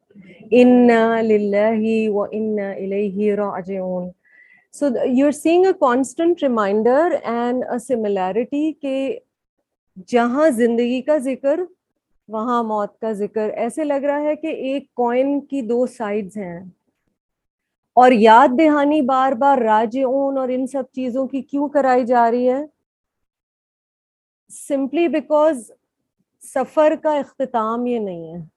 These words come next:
ये एक और सफर का आगाज है, और ये वो सफर है जो कि इतना undeniable है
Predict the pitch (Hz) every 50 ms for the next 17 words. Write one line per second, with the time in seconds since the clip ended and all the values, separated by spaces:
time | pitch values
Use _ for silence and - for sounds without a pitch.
0 | _ _ _ _ _ _ _ _ _ _ _ _ _ _ _ _ _ _ _ _
1 | _ _ _ _ _ _ _ _ - 208 220 254 269 285 277 285 277 285 269 254
2 | 254 269 285 294 247 - - 269 220 - - 247 247 247 247 - 233 226 226 233
3 | 233 226 233 _ _ _ - - 220 202 180 208 202 208 226 240 214 262 277 269
4 | 269 254 - - 240 262 269 262 240 254 277 269 233 269 294 320 302 - 302 269
5 | 285 - 294 285 285 294 302 233 277 294 - - 285 - - 247 - 233 277 330
6 | 339 - - 226 240 277 294 285 277 240 247 226 220 226 220 202 247 247 233 226
7 | 226 233 233